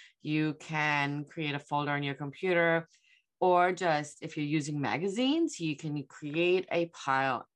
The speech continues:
in your home somewhere. Write down or copy words that help support your goals because you want to connect these images with affirmations. And now that you have all the information and materials, start preparing for your vision board.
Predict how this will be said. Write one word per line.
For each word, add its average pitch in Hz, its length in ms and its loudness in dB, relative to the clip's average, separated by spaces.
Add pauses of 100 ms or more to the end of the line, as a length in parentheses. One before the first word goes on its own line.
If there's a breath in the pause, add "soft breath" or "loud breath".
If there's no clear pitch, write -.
in 156 140 -4
your 147 140 -4
home 135 500 -4
somewhere. 90 560 -6 (500 soft breath)
Write 185 220 2
down 170 320 2
or 180 80 2
copy 165 320 -8
words 151 300 -2
that 143 120 -6
help 147 220 0
support - 340 -12
your - 180 -10
goals 240 380 4 (240 soft breath)
because 202 340 -6
you 247 120 -6
want 262 180 0
to 285 80 -8
connect 208 460 -2 (100)
these 156 320 -2
images 143 480 -6
with 156 160 -10 (120)
affirmations. 156 960 -6 (120)
And 233 240 2
now 285 160 4
that 330 160 2
you 359 80 4
have 311 140 4
all 208 120 8
the 190 100 0
information 175 500 -2
and 165 80 2
materials, 165 720 -2
start 381 460 -2
preparing 196 560 0
for 170 120 -6
your 147 140 -6
vision 143 320 -10
board. - 240 -12